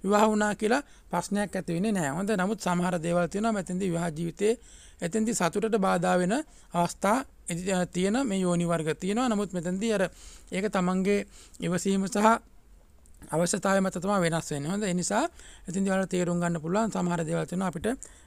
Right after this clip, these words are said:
එතෙන්දී එකට ජීවත් වෙන්න ටිකක් අපහසු වෙන්න පුළුවන්. එහෙම නැත්නම් තව කෙනෙකුට එයාලා හොයන ආදරේ නොලැබෙන්න පුළුවන්. ඒ වගේ තත්ත්වයන් උදා කරන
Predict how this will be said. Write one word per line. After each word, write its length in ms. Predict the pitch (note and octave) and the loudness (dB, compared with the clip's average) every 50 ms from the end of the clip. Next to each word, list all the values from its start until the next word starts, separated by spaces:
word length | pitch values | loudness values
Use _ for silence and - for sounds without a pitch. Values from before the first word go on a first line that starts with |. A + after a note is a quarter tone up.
| - - E3+ E3 E3 E3 E3+ E3 - | -12 -8 -4 -4 -2 -2 -4 -4 -8
එතෙන්දී 320 | - D3+ - F3 E3+ E3 D#3+ | -10 -8 -4 -4 -2 -2 -4
එකට 200 | D3+ - D#3+ E3 D3 | -4 -4 -6 -4 -2
ජීවත් 280 | E3 E3 E3 D#3+ - | -2 -2 -2 -2 -4
වෙන්න 120 | - E3 D#3+ | -4 -6 -4
ටිකක් 220 | C#3+ D#3+ D#3+ D#3+ - - | -4 -4 -4 -4 -6 -8
අපහසු 340 | - - G#3 G#3+ A3+ G3+ G#3+ | -6 -2 0 2 2 2 2
වෙන්න 160 | G#3 G3+ G3+ G#3 | 0 0 0 0
පුළුවන්. 340 | G3+ G#3+ G3+ G#3 G#3+ G#3+ G#3+ G#3+ - - - | -2 0 2 2 2 2 0 -4 -10 -16 -20
එහෙම 180 | - - F3+ | -12 -6 -4
නැත්නම් 240 | F3 F3 - F3+ F3+ | -4 -2 -2 -4 -4
තව 200 | E3 F3 E3+ E3+ | -2 -2 -2 -2
කෙනෙකුට 300 | E3 F3 F3 F3 E3+ D#3 F#3 F#3 F3+ - - - - - - - | -2 -2 -4 -4 -2 -2 -2 -2 -2 -4 -8 -18 -20 -18 -10 -4
එයාලා 200 | E3+ E3 F3 E3+ | -2 0 0 2
හොයන 180 | F#3 F3 E3+ | 2 0 0
ආදරේ 340 | F3 F3 E3+ D#3 E3+ E3 E3+ | 0 0 0 0 0 -2 0
නොලැබෙන්න 480 | D#3+ D#3+ E3 F3 F3+ F3+ G3 F#3+ F#3+ F#3+ | 0 0 0 0 0 0 0 0 0 -2
පුළුවන්. 260 | F#3 G3 G3+ G3+ G#3 - | -2 -2 -2 -2 -2 -4
ඒ 140 | F3 E3 F3 | -4 -2 0
වගේ 180 | F3 F3 F3+ E3+ | 0 0 -2 -2
තත්ත්වයන් 420 | - D#3+ D#3 - - F#3 F#3 F3 | -4 -6 -6 -4 -4 -4 -2 -2
උදා 220 | D#3 D3+ E3 E3 | -2 -2 -2 -2
කරන 280 | D#3 - F3 F3 G3+ A3+ | -2 -4 -4 -2 -2 -2